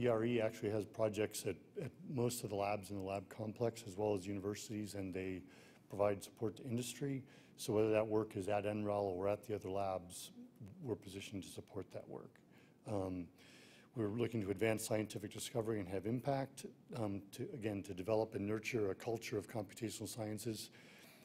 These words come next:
for the breadth of the E E R E mission and establish productive and efficient facilities to support the computational capabilities. Um,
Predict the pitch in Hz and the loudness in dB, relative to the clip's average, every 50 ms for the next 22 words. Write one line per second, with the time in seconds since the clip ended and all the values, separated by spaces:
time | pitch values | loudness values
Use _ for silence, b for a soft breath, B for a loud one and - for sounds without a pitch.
0 | B B - 135 123 120 107 - - - 127 120 123 - - - 117 98 92 90 | B B 4 6 6 6 4 2 0 2 2 2 2 2 -2 -4 -4 -4 -4 -4
1 | 92 120 156 180 147 147 165 151 127 113 104 104 101 101 95 104 113 110 - - | -4 -4 -4 -4 -4 -6 -6 -4 0 0 2 2 2 0 0 0 0 -2 -2 -4
2 | 95 90 90 85 - B B B B B B B B B B B - 120 107 95 | -4 -4 -4 -6 -8 B B B B B B B B B B B -4 -4 -2 -2
3 | - - 117 113 107 104 - - - - 104 113 113 113 - 117 101 101 101 95 | 2 4 6 6 6 4 0 -4 -2 4 4 4 4 4 2 -2 0 0 -2 0
4 | - 123 107 - - 101 - - 98 - - 123 110 113 104 98 92 87 - - | 0 -2 -2 -2 -4 -6 -6 -6 -6 0 2 2 2 2 2 0 -2 -4 -6 -8
5 | - 98 - - - - - 107 101 104 - - 101 90 - - - - - 101 | -8 -8 -8 -10 -10 -4 -2 -2 -2 -4 -4 -6 -6 -6 -6 -10 -12 -6 -4 -4
6 | 92 - - 110 98 90 - 98 92 - 98 85 80 80 85 85 80 78 78 82 | -4 -4 -6 -6 -4 -4 -4 -8 -8 -8 -10 -12 -12 -10 -10 -10 -10 -10 -12 -16
7 | - - - - - - - - - - - - - - - - - - - - | -20 -20 -20 -20 -20 -20 -20 -20 -20 -20 -20 -20 -20 -20 -20 -20 -20 -20 -20 -20
8 | - - - - - - - - - - 123 113 110 110 110 110 123 147 | -20 -20 -20 -20 -20 -20 -20 -18 -8 -4 0 0 2 2 0 -2 -4 -4